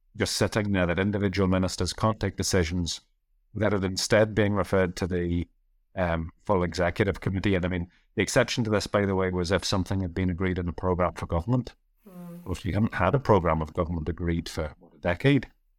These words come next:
Speaker 1: and even when the institutions were sitting, which just meant this veto has essentially derailed our sharing i-, i-, in any meaningful way. It's made it dysfunctional.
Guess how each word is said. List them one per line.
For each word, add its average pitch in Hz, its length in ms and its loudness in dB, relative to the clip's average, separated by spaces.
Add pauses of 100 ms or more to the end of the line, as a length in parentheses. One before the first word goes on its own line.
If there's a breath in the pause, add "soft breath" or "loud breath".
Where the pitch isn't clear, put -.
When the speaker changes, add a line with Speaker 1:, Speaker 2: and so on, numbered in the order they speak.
(180)
Speaker 1:
and 95 160 -2
even 95 180 0
when 90 140 4
the 90 80 2
institutions 90 640 0
were 90 60 0
sitting, 113 400 2
which 82 200 -2
just - 220 0
meant 95 220 0 (680)
this 135 180 2
veto 113 400 4
has 95 120 0
essentially 101 800 0 (420)
derailed 95 840 2 (1200)
our 95 180 4
sharing 90 560 2 (320)
i-, 95 60 -6
i-, 95 400 0
in 90 80 0
any 92 400 -2
meaningful 98 720 0
way. 80 360 -6
It's - 160 -6
made 110 200 4
it 113 120 0
dysfunctional. 95 720 -2